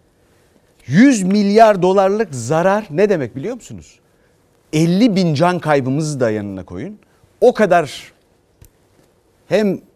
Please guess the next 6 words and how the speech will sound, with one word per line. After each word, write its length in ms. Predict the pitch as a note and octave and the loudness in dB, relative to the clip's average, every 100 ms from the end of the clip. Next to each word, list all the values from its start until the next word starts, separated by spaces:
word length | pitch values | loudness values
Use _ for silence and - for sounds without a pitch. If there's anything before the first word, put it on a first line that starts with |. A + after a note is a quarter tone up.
| _ _ | _ _
fiziken 440 | _ C#3+ E3+ A3 A3+ | _ -6 -6 -2 -2
yaralanmış 800 | G#3 E3+ D3+ C3+ A#2 G2+ - - | 2 2 2 -2 -4 -10 -16 -12
hem 360 | C3+ E3 C#3 - _ _ _ _ _ _ _ _ _ _ _ _ _ - | 0 0 0 -6 _ _ _ _ _ _ _ _ _ _ _ _ _ -10
ruhen 340 | A2+ G#3 G3 | 0 2 2
yaralanmış 680 | D#3 B2+ C3+ C3+ A#2+ A2 G2+ | 0 0 2 0 -2 -4 -10
insanımız 720 | B2 A#2 A2+ G#2 C#3+ A3 - | -10 -10 -8 -10 -10 -14 -20